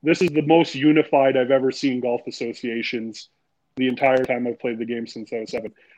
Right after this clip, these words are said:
They're unified. They have a, a message that's been, that's been resonating most times. But right now, the, uh, job and recovery committee with the province is like,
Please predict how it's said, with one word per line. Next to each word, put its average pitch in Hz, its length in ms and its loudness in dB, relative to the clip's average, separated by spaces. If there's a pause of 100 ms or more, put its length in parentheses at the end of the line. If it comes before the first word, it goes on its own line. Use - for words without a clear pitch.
(180)
They're 123 120 -4
unified. 147 720 2 (160)
They 120 80 -4
have 123 180 -2
a, 120 120 -4 (280)
a 123 40 -8
message 131 460 0
that's 127 240 -4
been, 120 300 -4 (300)
that's 135 320 -4
been 123 380 -2
resonating 135 640 0
most 131 280 -2
times. 180 420 0 (260)
But 127 80 -2
right 139 320 4
now, 131 320 2 (240)
the, 127 420 0 (240)
uh, 120 160 -2
job 131 380 6
and 131 100 2
recovery 127 440 -2
committee 135 420 0
with 127 180 -2
the 120 100 -10
province 127 580 -4
is 117 200 -8
like, 120 160 -6